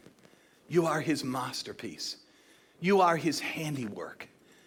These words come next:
You are not useless. I've created you for a purpose. From before you even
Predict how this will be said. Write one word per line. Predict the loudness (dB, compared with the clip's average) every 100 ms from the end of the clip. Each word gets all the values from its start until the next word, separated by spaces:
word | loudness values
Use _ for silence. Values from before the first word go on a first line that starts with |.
| -20 _ -4
You | 2 4
are | 6 6
not | 4 2 0
useless. | 0 0 0 -2 -2 -6 -10 -18 -20 -20 _ _ _ _ -4
I've | 2 2 2
created | 4 6 6 4 4 2 2
you | 0 0
for | 0 0
a | 0
purpose. | -6 -4 -4 -4 -4 -4 -8 -12 _ _ _ _ _ _ _
From | 6 8 8
before | 2 2 4 6
you | 6 4 2
even | 2 2 2 -2